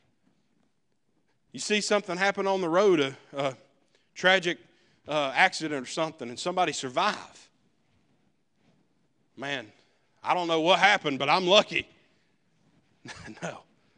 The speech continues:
Christian people, "I'm lucky."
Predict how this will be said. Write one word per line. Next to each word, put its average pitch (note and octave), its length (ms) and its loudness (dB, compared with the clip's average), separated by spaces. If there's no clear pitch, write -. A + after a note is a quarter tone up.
Christian E4 580 4
people, A#3+ 560 2
"I'm E3 140 -8
lucky." F3+ 420 2